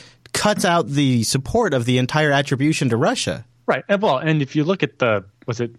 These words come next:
Speaker 2: Grizzly Steppe or whatever
Speaker 1: Yeah.
Speaker 2: the
Speaker 1: The report, I
Speaker 2: Americans
Speaker 1: did,
Speaker 2: called
Speaker 1: I
Speaker 2: it.
Speaker 1: read,
Speaker 2: Um,
Speaker 1: yeah.
Speaker 2: most of the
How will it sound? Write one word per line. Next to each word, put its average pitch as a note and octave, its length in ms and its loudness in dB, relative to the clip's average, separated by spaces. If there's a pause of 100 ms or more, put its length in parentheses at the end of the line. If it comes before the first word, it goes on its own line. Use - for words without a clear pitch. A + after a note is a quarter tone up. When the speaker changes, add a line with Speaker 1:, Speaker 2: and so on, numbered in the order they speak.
(180)
Speaker 2:
Grizzly A#2+ 360 0
Steppe - 460 -4
or C#3+ 100 0
whatever C#3+ 300 0
Speaker 1:
Yeah. B2+ 140 0
Speaker 2:
the C3+ 220 0 (340)
Speaker 1:
The A#2+ 100 -2
report, C3 320 0
I C#3 40 2
Speaker 2:
Americans C3+ 220 0
Speaker 1:
did, C3+ 60 0
Speaker 2:
called C#3+ 120 0
Speaker 1:
I B2 40 0
Speaker 2:
it. C3+ 60 0
Speaker 1:
read, B2 160 -2
Speaker 2:
Um, B2 280 -2 (100)
Speaker 1:
yeah. G2 200 -6 (640)
Speaker 2:
most G#3+ 340 0
of F#3+ 80 0
the E3 240 2